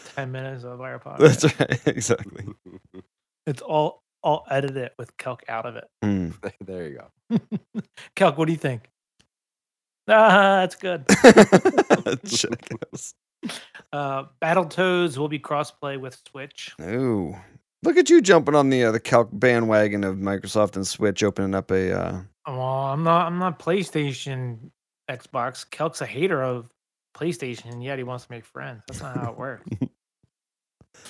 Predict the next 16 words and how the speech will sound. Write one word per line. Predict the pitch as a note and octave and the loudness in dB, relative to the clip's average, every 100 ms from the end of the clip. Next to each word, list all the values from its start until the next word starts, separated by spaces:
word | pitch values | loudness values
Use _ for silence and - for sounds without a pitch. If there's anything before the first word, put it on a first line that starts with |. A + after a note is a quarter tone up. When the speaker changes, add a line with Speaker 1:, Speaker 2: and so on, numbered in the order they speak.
| - _ - | -20 _ -6
Speaker 3:
Nah, | |
Speaker 1:
Uh, | C#3 C#3 D#3 G#2+ | -2 2 2 2
Speaker 3:
I | B2 | 0
swung | F#3 A#2+ | 0 0
for | B2 D#3+ | 2 2
Speaker 1:
Microsoft | |
Speaker 3:
the | A2 | 0
fence, | - G2 D3+ - | -2 -4 -4 -8
man. | F2 E2 F2+ G2 - | -8 -8 -10 -12 -10
<laughs> | A#2 G#2+ F#2 G2 - F#2+ _ B2+ | -10 -10 -14 -18 -18 -20 _ -8
Speaker 1:
Microsoft | C3 D3+ E3 C#3+ E3 D3+ | -4 -4 -6 -4 -2 -4
four | - D3+ C#3+ | -6 -6 -6
K | - D3 | -6 -8
pack | - C3 A#2 | -8 -8 -8
available | B2+ B2+ C3 C3+ B2+ B2+ | -10 -8 -8 -8 -8 -10
now. | A#2+ A#2+ A#2 A2 | -10 -12 -14 -16